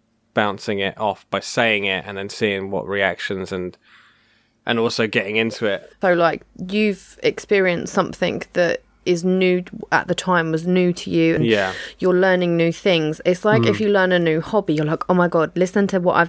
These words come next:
Speaker 2: and you just wanna tell people that you care about, like, "Look, look at this interesting thing that I've just discovered."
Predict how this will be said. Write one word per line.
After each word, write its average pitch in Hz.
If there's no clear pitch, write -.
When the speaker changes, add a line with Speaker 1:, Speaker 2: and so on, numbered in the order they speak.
Speaker 2:
and 190
you 196
just 208
wanna 240
tell 226
people 175
that -
you -
care 180
about, 156
like, 160
"Look, 196
look 180
at 190
this 170
interesting 165
thing 165
that 147
I've 151
just -
discovered." 160